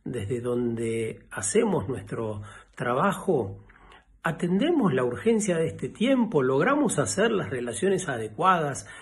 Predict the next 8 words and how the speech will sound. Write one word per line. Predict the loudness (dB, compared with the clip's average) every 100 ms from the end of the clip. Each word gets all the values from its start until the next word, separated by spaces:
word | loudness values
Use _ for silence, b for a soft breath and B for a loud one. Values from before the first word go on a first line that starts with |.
| B -8
entre | -6 -4 -2 -2 -2 -4
ambiente | -6 -4 0 2 2 -2
y | -4
política, | -4 -2 0 0 -4 -4
ambiente | -4 -2 0 -2 -2 -2
y | 0 -2
economía, | -2 -4 -2 2 4 4 2 -4 -14 -18 -6
ambiente | -4 -2 0 2 2 2 0 0